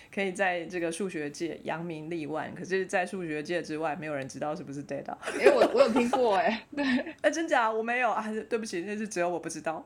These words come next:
Speaker 2: 因为我对数学的那个恐惧太深了，刚刚你一讲，我就说，“哦，背后一喊，这个 sine、cosine、theta。”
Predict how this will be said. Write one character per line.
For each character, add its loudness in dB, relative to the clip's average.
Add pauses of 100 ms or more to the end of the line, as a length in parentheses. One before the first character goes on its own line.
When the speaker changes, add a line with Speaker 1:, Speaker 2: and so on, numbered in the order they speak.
(140)
Speaker 2:
因 6
为 10
我 8
对 8
数 0
学 6
的 4
那 2
个 2
恐 -2
惧 0
太 2
深 -4
了， -6 (140)
刚 4
刚 6
你 4
一 8
讲， 4
我 -2
就 8
说 10
，“哦， 10 (220)
背 8
后 10
一 4
喊， 0
这 -4
个 0
sine、 -2
cosine、 -4 (540)
theta。” -2